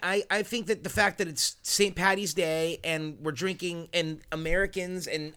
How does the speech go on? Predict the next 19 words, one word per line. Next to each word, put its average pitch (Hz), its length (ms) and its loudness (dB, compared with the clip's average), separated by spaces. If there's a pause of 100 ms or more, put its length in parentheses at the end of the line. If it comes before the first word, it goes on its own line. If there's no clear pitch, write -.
Irish 165 640 4
spell 170 400 2
whiskey 170 340 -2
the 175 120 -2
same 175 260 2
way, 175 400 -4 (400)
we 190 160 4
have, 202 360 2 (360)
and, 170 180 2
and 180 140 4
I've, 196 240 2
I've 202 200 4
spoken 233 380 4
to 202 60 0
that, 185 320 4 (640)
you 180 120 -2
know, 147 220 -4 (680)
what 170 320 0
that 233 260 4